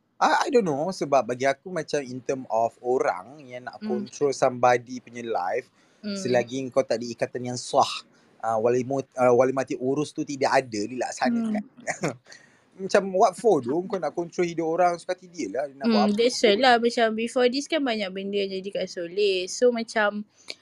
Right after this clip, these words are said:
Speaker 2: uh, apa, bukan Soleh tak bagi tahu. Cerita dia macam ni. Macam Alex dengan Soleh ada dalam satu group yang sama. Dua group yang
Speaker 1: Ah.
Speaker 2: sama. So macam orang-orang tu tahu sebab kita dalam satu group. So Soleh akan macam bagi tahu terus.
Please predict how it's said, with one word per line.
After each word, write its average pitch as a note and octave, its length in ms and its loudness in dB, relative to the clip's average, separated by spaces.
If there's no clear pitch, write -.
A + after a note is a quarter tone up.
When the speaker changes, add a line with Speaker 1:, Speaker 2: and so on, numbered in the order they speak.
Speaker 2:
uh, F#3+ 600 2
apa, - 480 -8
bukan A#3+ 320 -2
Soleh B3+ 220 2
tak F3 160 -4
bagi F3+ 180 -4
tahu. G#3 460 0
Cerita G#3+ 320 -6
dia C4 100 -2
macam B3 160 -6
ni. F3+ 140 -8
Macam F#3+ 240 0
Alex G#3+ 480 2
dengan G3+ 220 -2
Soleh A3+ 280 0
ada G3 160 -2
dalam F#3+ 240 -4
satu F#3+ 260 -6
group F#3+ 220 -2
yang F#3 160 -4
sama. E3 480 -6
Dua G3 240 4
group F#3+ 220 2
yang F3+ 100 4
Speaker 1:
Ah. G3 140 -2
Speaker 2:
sama. F#3 160 0
So C#4 160 0
macam C4 320 2
orang-orang C4+ 560 4
tu F4 80 -6
tahu C#4 420 -4
sebab B3+ 380 -8
kita C#4 320 -10
dalam C#4+ 100 0
satu C#4 220 -6
group. B3+ 240 -4
So C#4 160 -10
Soleh C4+ 160 -4
akan C#4 180 -6
macam B3+ 240 -6
bagi B3 220 -2
tahu C4+ 180 -4
terus. G3+ 300 -6